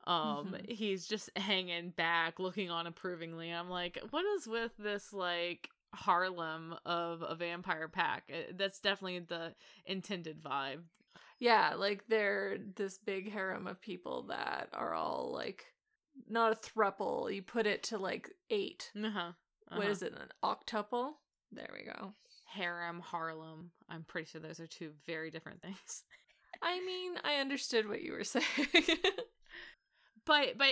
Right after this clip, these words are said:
Speaker 1: there's this whole big exchange where, like, uh, Kate literally has him by the neck and still, presumably,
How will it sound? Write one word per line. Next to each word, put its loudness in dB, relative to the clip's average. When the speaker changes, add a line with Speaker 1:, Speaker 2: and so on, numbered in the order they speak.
Speaker 1:
there's 0
this -4
whole 4
big 0
exchange 2
where, 2
like, 2
uh, -6
Kate 2
literally -2
has 2
him -4
by 6
the -2
neck 2
and 2
still, 0
presumably, 0